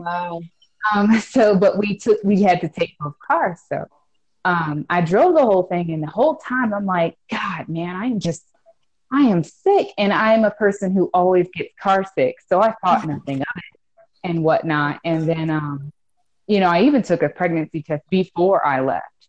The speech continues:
Speaker 2: and it said negative. So I was like, "Yeah, I'm just getting car sick." Um, but yeah, we get there, and two weeks after, you know, moving in,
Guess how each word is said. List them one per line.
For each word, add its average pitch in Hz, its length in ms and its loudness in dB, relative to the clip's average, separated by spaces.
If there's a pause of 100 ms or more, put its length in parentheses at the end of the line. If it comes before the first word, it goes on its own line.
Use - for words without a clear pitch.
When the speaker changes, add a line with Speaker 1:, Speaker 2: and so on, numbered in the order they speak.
(120)
Speaker 2:
and 170 120 2
it 147 160 -2
said 170 140 2
negative. 180 460 2
So 151 120 -2
I 151 60 2
was 165 120 -4
like, 156 220 0 (300)
"Yeah, 147 180 -2
I'm 147 80 -4
just - 160 -18
getting 143 180 -8
car 156 200 -2
sick." 131 340 -4 (560)
Um, 175 520 0 (840)
but 208 240 2
yeah, 220 260 4
we 233 140 -2
get 254 240 -4
there, 214 440 4
and 196 520 -2
two 285 380 2
weeks 294 380 2
after, 208 880 2
you 208 120 0
know, 190 140 4
moving 196 420 2
in, 175 340 -2